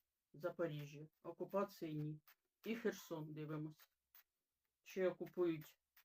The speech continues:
Херсон росіяни? Херсон. Чи буде окупація?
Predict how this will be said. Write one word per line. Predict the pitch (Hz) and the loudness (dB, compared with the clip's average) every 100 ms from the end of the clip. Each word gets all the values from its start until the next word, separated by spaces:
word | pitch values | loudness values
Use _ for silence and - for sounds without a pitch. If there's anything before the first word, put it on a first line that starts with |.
| _ _ _ _ _ _ _ | _ _ _ _ _ _ _
Херсон | - 170 - 175 185 208 - _ _ _ _ | -4 -4 0 6 6 4 -6 _ _ _ _
росіяни? | - 214 - 214 208 208 202 - _ _ _ _ _ _ _ - _ _ _ _ _ _ _ _ _ - | 0 0 0 4 6 8 6 2 _ _ _ _ _ _ _ -20 _ _ _ _ _ _ _ _ _ -6
Херсон. | 247 - - 180 170 170 | -6 -6 2 4 4 2
Чи | - | -4
буде | 180 214 196 | 0 4 8
окупація? | 185 - - 170 165 - 165 165 | 8 6 6 6 6 -2 -2 -2